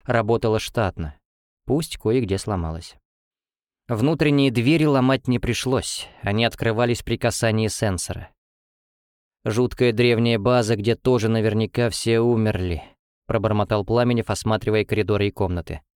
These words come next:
Я держал меч, понемногу вытягивая его энергию,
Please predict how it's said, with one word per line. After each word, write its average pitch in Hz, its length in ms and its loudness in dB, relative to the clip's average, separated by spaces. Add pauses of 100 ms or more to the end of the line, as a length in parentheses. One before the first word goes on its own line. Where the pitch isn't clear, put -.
(600)
Я 131 220 2
держал 135 440 2
меч, 135 340 0
понемногу 107 460 0
вытягивая 107 540 0
его 101 300 2
энергию, 110 480 0